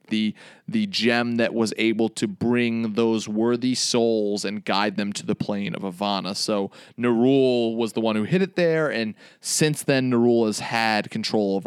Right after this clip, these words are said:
all souls of the dead, and they've brought, he's brought them to the underworld.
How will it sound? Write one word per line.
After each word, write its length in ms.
all 300
souls 400
of 80
the 60
dead, 260
and 100
they've 220
brought, 320
he's 260
brought 400
them 300
to 480
the 220
underworld. 600